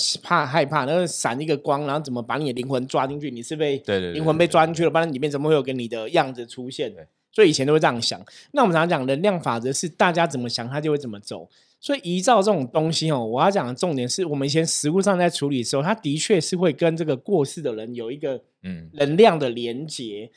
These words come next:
Speaker 1: 甚至可能你因为遗照你这个东西，你可能太思念他或者怎么样，那反而这个人可能也没办法好好去投胎。就是不是一定会发生这种事情，而是说的确我们实务上遇过有这样的一个风险。
Speaker 2: 嗯，嗯。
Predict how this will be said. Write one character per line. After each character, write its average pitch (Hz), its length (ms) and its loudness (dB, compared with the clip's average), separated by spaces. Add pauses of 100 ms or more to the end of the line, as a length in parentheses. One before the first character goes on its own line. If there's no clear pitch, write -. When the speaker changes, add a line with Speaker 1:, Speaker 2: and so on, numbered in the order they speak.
(140)
Speaker 1:
甚 233 220 6
至 214 140 6
可 156 120 0
能 135 160 4
你 135 240 -2
因 190 100 4
为 202 120 4
遗 143 160 -4
照 165 200 2
你 120 80 -6
这 160 80 -6
个 160 80 0
东 156 180 -2
西， 151 160 -2
你 165 100 -2
可 151 100 -4
能 131 180 -4
太 165 260 -2
思 160 200 -4
念 160 140 0
他 156 260 0
或 165 160 0
者 160 60 -2
怎 147 100 -6
么 113 80 -6
样， 131 280 -2
那 202 120 2
反 120 320 -4
而 127 60 -4
这 190 100 -4
个 180 100 0
人 127 160 -2
可 139 140 -8
能 113 220 -6
也 123 100 0
没 127 140 0
办 190 140 4
法 127 100 -2
好 135 80 0
好 117 80 -4
去 143 120 -20
投 113 240 -6
胎。 123 340 -6 (540)
就 262 120 4
是 269 120 0
不 202 200 0
是 294 160 -2
一 220 80 -6
定 208 160 -2
会 202 140 4
发 190 160 6
生 180 100 2
这 175 60 4
种 127 100 0
事 165 140 -2
情， 139 160 -2
而 165 80 2
是 190 160 -2
说 196 240 4 (360)
的 151 120 2
确 233 140 4
我 202 40 6
们 123 220 -2
实 - 180 -6
务 147 100 -2
上 165 220 0
遇 160 60 0
过 156 180 4
有 113 140 -2
这 113 80 0
样 156 100 2
的 131 60 0
一 123 40 -2
个 120 240 -4 (280)
风 170 280 0
险。 113 300 -6
Speaker 2:
嗯， 82 300 -12
嗯。 80 120 -18